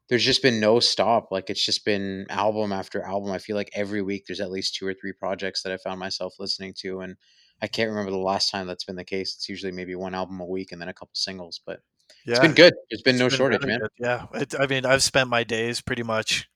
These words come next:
Speaker 2: listening to music, laying on my bed with my window open, and that's pretty much it. Like, I'll be doing that. Between that, I've been watching T V shows, but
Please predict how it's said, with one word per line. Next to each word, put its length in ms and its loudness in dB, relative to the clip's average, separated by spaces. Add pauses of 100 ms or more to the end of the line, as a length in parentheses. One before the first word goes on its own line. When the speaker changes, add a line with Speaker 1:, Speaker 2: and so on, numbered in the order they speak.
Speaker 2:
listening 420 2
to 120 0
music, 500 0
laying 200 2
on 120 0
my 140 2
bed 260 0
with 160 -4
my 120 -2
window 400 -2
open, 540 -8 (580)
and 240 -6
that's 260 -4
pretty 200 -8
much 300 -6
it. 260 -6 (100)
Like, 280 -14
I'll 60 -8
be 100 -8
doing 240 -4
that. 280 0
Between 300 -10
that, 220 -2
I've 120 -6
been 100 -16
watching 580 -8
T 160 -8
V 280 -6
shows, 520 -2
but 280 -2